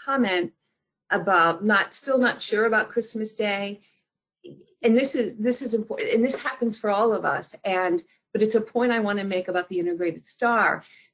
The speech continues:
The Integrated Star really is a dynamic tool. It's a dynamic conversation, and, um, I don't want people to walk away, um, particularly when, let's just consider for a moment person-centered planning, that we, you gather and, and you have these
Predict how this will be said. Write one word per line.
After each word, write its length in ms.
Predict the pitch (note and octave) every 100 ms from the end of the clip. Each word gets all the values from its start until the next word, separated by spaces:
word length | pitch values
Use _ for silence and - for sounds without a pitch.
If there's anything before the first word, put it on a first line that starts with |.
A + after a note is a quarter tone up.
| -
The 80 | A#3
Integrated 420 | C4+ A#3 G#3 G3+
Star 320 | G#3+ G#3 G3
really 320 | G3+ A3 A3
is 120 | G3+
a 100 | F#3+
dynamic 800 | F3+ F#3 F#3 F#3+ G3+ G3+ G3+ G#3 -
tool. 420 | - F3+ E3+ E3+
It's 120 | F3+
a 60 | G3+
dynamic 640 | G3+ G3 G3+ G#3 G3+ -
conversation, 1000 | - F#3+ F3+ F3+ F3+ F3+ F3+ F3 E3+ E3
and, 440 | F#3 F3 F3 F3+ - - _ _ _ G3
um, 460 | F3 E3+ E3 -
I 120 | F#3+ F3+
don't 340 | A3 G#3+ A3+
want 300 | G#3+ G3 G#3
people 260 | A3 G3+ G3+
to 160 | -
walk 340 | F#3 F#3+ F#3+ G3
away, 600 | F3 G3 F#3 E3+ D#3+ D#3+ - _ _ - E3
um, 180 | E3
particularly 640 | G#3+ C#4 G#4 G4+ F4 A3 F#3+
when, 400 | G3+ G3+ F#3+ F#3+ _ _ _
let's 360 | A#3 B3 - -
just 280 | G#3+ G#3+ -
consider 380 | G#3 - G#3 G3+
for 120 | F#3
a 80 | G#3
moment 340 | B3 F3+ -
person-centered 640 | G#3 - F#3+ F#3 F3+ E3+
planning, 500 | - G#3+ A3 G3+ E3+
that 220 | E3+ - E3+
we, 340 | E3+ - - -
you 100 | E3+
gather 640 | A3 G#3+ G#3+ G#3 G3+ G3
and, 280 | F#3 A#3 -
and 240 | E3+ E3
you 80 | D#3+
have 200 | - -
these 140 | E3